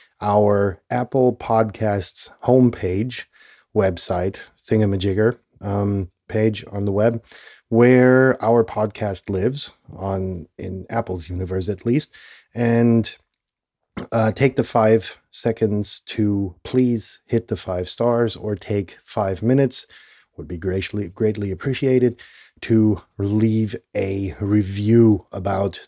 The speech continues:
the podcast. Reason, as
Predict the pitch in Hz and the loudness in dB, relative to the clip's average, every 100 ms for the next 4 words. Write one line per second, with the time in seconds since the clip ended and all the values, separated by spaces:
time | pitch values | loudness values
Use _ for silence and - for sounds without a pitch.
0 | - 90 87 85 - - 107 107 - 85 | -8 -6 -6 -8 -10 -2 -2 -2 -6 -10
1 | - - - - - _ 104 117 127 131 | -10 -16 -20 -20 -20 _ 2 4 6 6
2 | 139 139 135 - 110 110 107 101 - - | 4 2 -2 -4 0 2 0 -2 -6 -10